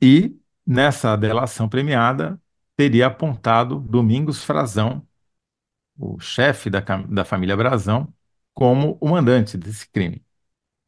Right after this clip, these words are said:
O Domingos Brazão já foi acusado de várias coisas, inclusive chegou a ser afastado do cargo de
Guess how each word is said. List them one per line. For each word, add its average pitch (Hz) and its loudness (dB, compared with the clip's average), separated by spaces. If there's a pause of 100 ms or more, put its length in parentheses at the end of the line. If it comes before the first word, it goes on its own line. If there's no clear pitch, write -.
(1040)
O 131 4
Domingos 113 0
Brazão 131 2 (380)
já 113 -2
foi 110 0 (140)
acusado 120 2
de 135 0
várias 117 0
coisas, 123 2
inclusive 107 -2
chegou 113 -2
a 113 2
ser 131 -4
afastado 117 0 (1160)
do 101 -8
cargo 98 0
de 90 -2